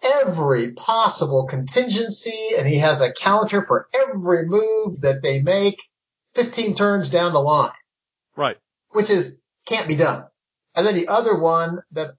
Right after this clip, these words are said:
Speaker 1: always happens in these movies is we put the guy, the bad guy, in the back of the heavily armored vehicle,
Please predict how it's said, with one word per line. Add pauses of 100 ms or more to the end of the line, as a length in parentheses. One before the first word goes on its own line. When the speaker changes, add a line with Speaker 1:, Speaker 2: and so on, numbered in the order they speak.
(320)
Speaker 1:
always
happens
in
these
movies
is (540)
we
put
the
guy, (100)
the
bad
guy,
in
the
back
of
the
heavily
armored
vehicle,